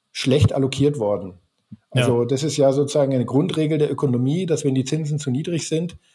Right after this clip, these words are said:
Speaker 1: dass das zu Fehlallokationen führt und dass das da ausgerechnet Schweden erwischt und weniger Länder, die sowieso zu kämpfen hatten, äh, mit Zinsniveaus wie, wie jetzt Griechenland oder Italien.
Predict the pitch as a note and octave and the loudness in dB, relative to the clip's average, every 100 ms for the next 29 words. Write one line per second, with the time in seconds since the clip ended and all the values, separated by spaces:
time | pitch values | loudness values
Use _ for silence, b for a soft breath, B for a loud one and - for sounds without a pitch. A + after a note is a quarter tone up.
0 | b - C3+ C#3+ C#3+ C3+ - C#3 F3+ C#3+ | b -6 -2 -2 -2 -4 0 0 0 0
1 | D3 C#3 - C#3 C3+ B2 - C#3+ F3+ - | 0 -2 -2 -2 -2 -2 0 0 -2 -8
2 | - _ _ _ _ _ C#3 C#3+ - C#3 | -12 _ _ _ _ _ 2 2 2 0
3 | C#3 D3 D3 C#3 B2+ D3 D#3 C#3 C#3 - | 0 -4 0 2 2 0 0 0 0 0
4 | C3 F#3+ E3+ E3 E3+ - - _ _ _ | -2 0 -2 -2 -4 -6 -12 _ _ _
5 | - C3+ C3 C#3+ D#3 C#3+ B2 D#3 E3+ E3 | -6 -2 2 2 2 2 2 2 2 2
6 | D#3+ - _ _ _ C#3+ C3+ C3 A2+ D3+ | 0 -8 _ _ _ -2 2 0 0 0
7 | G3+ G3 - - C3 D3 D3 C3+ B2+ B2+ | 0 -4 -8 -8 -2 -2 -2 -2 -2 -2
8 | F3+ F3+ F3 _ _ _ _ _ C3+ C3 | -4 -6 -8 _ _ _ _ _ 0 2
9 | C3 C3+ C3+ C3 - D#3 E3+ E3+ D#3 D3 | 2 -2 -4 -8 -4 -4 -4 -6 -4 -2
10 | E3+ E3+ C3+ B2+ B2 B2+ B2 B2 A2 - | -4 -2 0 0 0 -4 -4 -4 -4 -2
11 | C#3+ E3+ D#3 D3 D3+ B2+ A#2+ A#2+ - G#2 | -2 0 0 0 0 -2 -2 -2 0 2
12 | C#3+ D#3+ D#3 C#3+ | 2 0 -2 -8